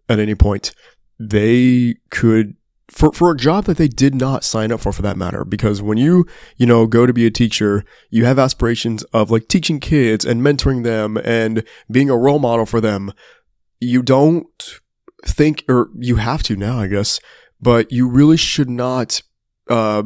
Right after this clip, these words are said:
think about being a human shield as one of your job requirements. Like, that is immensely fucked. Um, I also think it's immensely fucked the idea of, like, adding on the responsibility of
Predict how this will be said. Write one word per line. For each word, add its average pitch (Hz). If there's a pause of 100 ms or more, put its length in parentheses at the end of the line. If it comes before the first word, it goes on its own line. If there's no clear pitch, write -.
(120)
think 135
about 113 (360)
being 120
a 117
human 131
shield 104 (120)
as 107
one 107
of 104
your 104
job 113
requirements. -
Like, - (240)
that 98
is 107 (500)
immensely 117 (300)
fucked. - (460)
Um, 110
I 127
also 127
think 127
it's 117
immensely 123
fucked -
the 117
idea 113
of, 113
like, 110 (400)
adding 123
on 120
the 113
responsibility 117
of 107